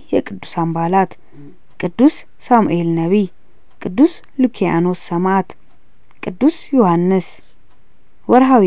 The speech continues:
በዓላት፦ አባ በርሱማ ሶርያዊ፣ አቡነ እስትንፋሰ ክርስቶስ።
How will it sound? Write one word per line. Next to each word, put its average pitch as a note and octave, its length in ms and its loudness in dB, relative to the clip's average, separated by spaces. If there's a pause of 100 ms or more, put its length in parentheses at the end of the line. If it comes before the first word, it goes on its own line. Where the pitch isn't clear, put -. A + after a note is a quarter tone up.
በዓላት፦ F#3 480 4 (500)
አባ A3 240 2 (260)
በርሱማ F3 580 2
ሶርያዊ፣ F3 500 0 (720)
አቡነ G3 300 4 (340)
እስትንፋሰ F3+ 640 -6
ክርስቶስ። F#3+ 520 -4